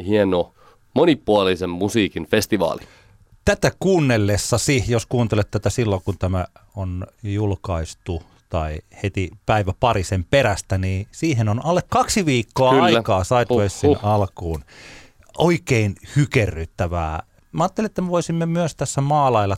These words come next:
Speaker 2: tällaisen nykyaikaisen kaupunkifestivaalin identiteettiä tai rakennetta,
Speaker 1: Mm.
Speaker 2: koska mun mielestä Sideways on siitä tosi hyvä esimerkki.
Speaker 1: Kyllä.
Speaker 2: Mutta, ja kerro, miksi mun mielestä Sideways on parempi esimerkki kuin vaikkapa Flow,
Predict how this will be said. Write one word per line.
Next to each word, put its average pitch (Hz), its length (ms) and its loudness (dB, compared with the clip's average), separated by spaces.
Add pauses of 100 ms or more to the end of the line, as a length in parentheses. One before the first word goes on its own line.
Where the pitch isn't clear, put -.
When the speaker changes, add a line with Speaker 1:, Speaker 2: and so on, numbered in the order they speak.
Speaker 2:
tällaisen 101 540 -2
nykyaikaisen 95 880 0
kaupunkifestivaalin 85 1500 -2 (460)
identiteettiä 85 840 -4
tai 90 200 -2
rakennetta, 101 640 2
Speaker 1:
Mm. - 40 -10
Speaker 2:
koska 92 260 -6
mun 107 160 0
mielestä 98 220 -4
Sideways 95 520 -4
on 80 160 -12
siitä 85 340 -8
tosi 85 320 -6
hyvä 80 280 -8
esimerkki. 110 760 -4
Speaker 1:
Kyllä. 87 280 0 (360)
Speaker 2:
Mutta, 131 580 2 (680)
ja 120 180 -2
kerro, 127 240 2
miksi 110 280 -2
mun 107 180 2
mielestä 101 200 -2
Sideways 98 360 -2
on 92 60 -4
parempi 101 460 0
esimerkki 87 420 -6
kuin 90 160 -10
vaikkapa 87 360 -6
Flow, 120 400 2